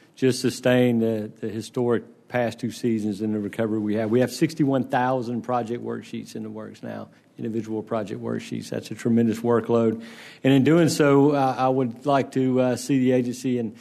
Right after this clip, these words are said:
and would, uh, if confirmed, uh, ensure that we do more to recruit, retain, and promote, uh, those, uh, areas of, of, of underrepresented populations within emergency management. Uh, I think that you have to have a diverse workforce. You have to,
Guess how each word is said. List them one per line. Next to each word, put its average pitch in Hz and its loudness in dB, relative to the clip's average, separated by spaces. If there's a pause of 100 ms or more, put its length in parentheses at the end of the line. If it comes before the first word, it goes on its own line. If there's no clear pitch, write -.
(260)
and 120 0
would, 117 0
uh, 120 2
if 123 -8
confirmed, 127 0
uh, 120 0
ensure 123 -2
that 131 -4
we 120 -4
do 127 -2
more 123 -2
to 123 -4
recruit, 139 0
retain, 135 -2 (340)
and 113 -2
promote, 120 0
uh, 110 -8
those, 117 -2
uh, 110 -6
areas 131 2
of, 110 -2
of, 120 -6
of 117 -6
underrepresented 123 0
populations 117 -2
within 113 -2
emergency 110 -6
management. 110 -8 (400)
Uh, 117 -6
I 117 -4
think 120 0
that 127 0
you 120 2
have 120 -2
to 123 2
have 117 2
a 113 4
diverse 117 2
workforce. 117 -4
You 117 0
have 117 -2
to, 113 0